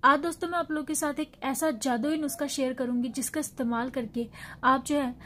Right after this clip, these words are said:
अपनी दाढ़ी मूंछों को उगा सकेंगे, उसे घना बना सकेंगे और साथ ही साथ दाढ़ी मूंछों को घना करने के साथ साथ ये जो नुस्खा है आपकी दाढ़ी मूंछों को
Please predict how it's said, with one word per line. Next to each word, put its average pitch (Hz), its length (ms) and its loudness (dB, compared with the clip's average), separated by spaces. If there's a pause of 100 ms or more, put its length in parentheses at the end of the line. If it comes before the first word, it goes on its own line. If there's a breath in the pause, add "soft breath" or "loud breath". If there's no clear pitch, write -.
(240 loud breath)
अपनी 277 240 2 (260 loud breath)
दाढ़ी 240 260 6
मूंछों 302 280 0
को 311 140 -2
उगा 240 320 0
सकेंगे, 285 440 -2
उसे 311 220 -2
घना 233 300 2
बना 269 180 0
सकेंगे 269 480 -4 (420 loud breath)
और 254 160 0
साथ 294 240 4
ही 302 100 -8
साथ 277 200 2 (180)
दाढ़ी 247 240 4
मूंछों 320 260 -6
को 330 140 -4 (300 loud breath)
घना 262 260 4
करने 294 240 0
के 294 80 -2
साथ 285 220 -2
साथ 285 280 -4
ये 262 160 2
जो 294 120 -2
नुस्खा 285 320 -4
है 285 200 -4
आपकी 262 240 -4
दाढ़ी 262 200 0
मूंछों 269 260 -2
को 294 100 -6